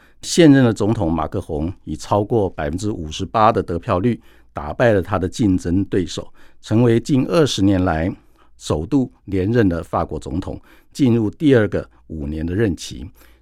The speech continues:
法国总统马克宏他采取的是一个中间的路线，这个中间路线呢，它特点就是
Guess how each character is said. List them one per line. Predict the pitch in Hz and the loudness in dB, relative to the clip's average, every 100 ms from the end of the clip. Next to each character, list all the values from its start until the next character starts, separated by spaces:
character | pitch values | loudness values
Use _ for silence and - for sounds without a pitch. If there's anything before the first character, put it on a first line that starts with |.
| - | 0
法 | 139 | 2
国 | 123 | 2
总 | 120 123 | 0 0
统 | 104 | 2
马 | 95 85 | 0 0
克 | 120 | -4
宏 | - 87 98 | -4 -4 -6
他 | - 107 | -4 -4
采 | - 92 110 | -4 -4 -4
取 | 98 | -4
的 | 80 | -6
是 | - 101 | -6 -6
一 | 82 | -6
个 | 87 82 | -6 -8
中 | - - 120 123 | -6 -2 0 2
间 | 120 120 | 2 0
的 | 113 98 | 0 0
路 | 117 92 | -2 -2
线， | - 98 - _ - - | -2 -2 -4 _ -20 -4
这 | 135 | 2
个 | 139 | 2
中 | 160 156 | 4 4
间 | 151 147 | 4 4
路 | 151 123 | 4 2
线 | 143 113 | 2 2
呢， | 107 107 - _ | 2 0 -4 _
它 | 104 | -6
特 | 101 - 143 | -6 -2 -2
点 | 95 69 | 0 -6
就 | - 87 | -8 -10
是 | - 92 | -6 -6